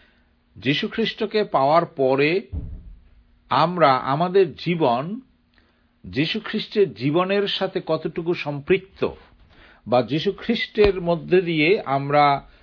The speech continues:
কতটুকু অগ্রসর হতে পারি, বা খ্রিস্টের স্বভাব বা চরিত্র আমরা আমাদের জীবনে কতটুকু প্রকাশ করতে পারি,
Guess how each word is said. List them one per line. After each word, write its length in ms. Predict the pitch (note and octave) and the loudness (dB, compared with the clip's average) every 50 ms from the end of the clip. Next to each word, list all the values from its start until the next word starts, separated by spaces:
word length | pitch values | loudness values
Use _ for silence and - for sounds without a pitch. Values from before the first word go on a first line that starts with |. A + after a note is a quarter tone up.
| _ _ _ | _ _ _
কতটুকু 840 | - C3+ D3 D3 F3 E3 - F3+ E3+ - E3+ E3+ E3 D#3+ D#3+ D#3 - - | 0 0 0 0 -2 -2 -2 -4 -4 0 2 2 4 4 2 0 0 0
অগ্রসর 600 | B2+ C3+ C3+ C3 C#3 E3 F#3+ F#3 - G3 F3+ D#3 | 0 0 0 0 -2 -2 -2 -2 0 0 -2 0
হতে 280 | A2 C#3+ E3 E3 G3+ F3+ | 0 -2 0 0 -2 -2
পারি, 440 | - B2+ A2 G#2 A2+ C3+ G3+ A#3 - _ _ _ _ _ _ - - - - _ _ | 0 -2 -2 0 -2 -2 -4 -4 -6 _ _ _ _ _ _ -20 -20 -20 -20 _ _
বা 160 | - B2+ C3+ | 0 0 0
খ্রিস্টের 600 | C3 - - G3 A#3 A3+ - - - A#3 G#3+ G#3 | 0 0 -2 -2 -2 -2 -4 -4 2 4 4 4
স্বভাব 720 | G3 - - - - E3 D#3+ C#3+ D#3 E3+ F#3+ G3 G3 F3 C3 | 4 0 -8 -4 -2 -2 0 0 2 2 2 2 2 0 -2
বা 120 | B2+ B2 | -2 -2
চরিত্র 760 | - - - G3 G#3+ A3+ A#3 - - - - C3+ A#2+ C3+ - - - | -2 4 6 6 6 6 2 -4 -8 -2 0 2 2 2 0 -2 -4
আমরা 360 | B2+ C3+ C3+ C#3 C#3+ C#3+ C#3 | -4 -4 -2 0 0 2 2
আমাদের 380 | C3+ C3+ C#3+ C#3+ C#3 D3 C#3 A2+ | 2 0 -2 -2 -2 -2 -2 -2
জীবনে 380 | A#2+ C#3 D3 C#3+ D3+ D3 D3 - - | -4 -4 -2 -2 -2 -4 -4 -4 -4
কতটুকু 480 | C#3+ C#3 - D3 C3 C#3 C3 C3 C3+ | -4 -4 -4 -6 -10 -10 -6 -6 -8
প্রকাশ 440 | - - C#3+ D3 - E3+ D3 - - | -6 -6 -6 -4 -2 -2 -4 -4 -4
করতে 340 | - C3 C3 - _ C3 A#2+ | -6 -6 -6 -4 _ -6 -6
পারি, 460 | - - G#2 G2+ G#2+ C3 F3+ A#3+ - | -4 -4 -4 -4 -2 -4 -6 -6 -8